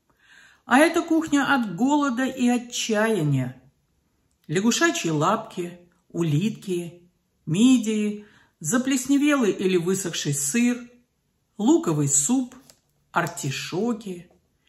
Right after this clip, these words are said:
Это когда от отсутствия нормальных продуктов съедается всё, что можно разжевать. Кухня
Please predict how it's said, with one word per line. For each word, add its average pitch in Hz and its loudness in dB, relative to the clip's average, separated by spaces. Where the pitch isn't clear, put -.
Это 233 -2
когда 240 2
от 220 0
отсутствия 175 -4
нормальных 185 -4
продуктов 240 -2
съедается 180 -4
всё, - -4
что - -8
можно 156 -4
разжевать. 147 -8
Кухня 262 2